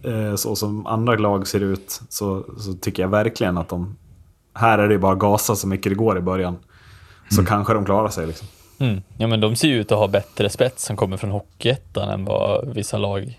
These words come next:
Speaker 1: har
Speaker 2: Mm.
Speaker 1: just f-,
Speaker 2: Enig.
Speaker 1: för tillfället från Hockeyallsvenskan. Så att jag tycker ändå att så här,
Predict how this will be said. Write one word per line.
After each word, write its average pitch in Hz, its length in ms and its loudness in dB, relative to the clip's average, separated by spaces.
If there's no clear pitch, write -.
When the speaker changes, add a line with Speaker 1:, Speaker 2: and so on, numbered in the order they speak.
Speaker 1:
har 101 320 -2
Speaker 2:
Mm. 135 280 4
Speaker 1:
just - 320 -2
f-, 113 80 -6
Speaker 2:
Enig. 120 300 0
Speaker 1:
för 113 80 4
tillfället 104 440 0
från 98 380 0
Hockeyallsvenskan. 104 960 0
Så - 100 -2
att - 180 -10
jag - 80 -20
tycker - 260 2
ändå 107 220 4
att - 140 0
så - 160 0
här, 98 200 0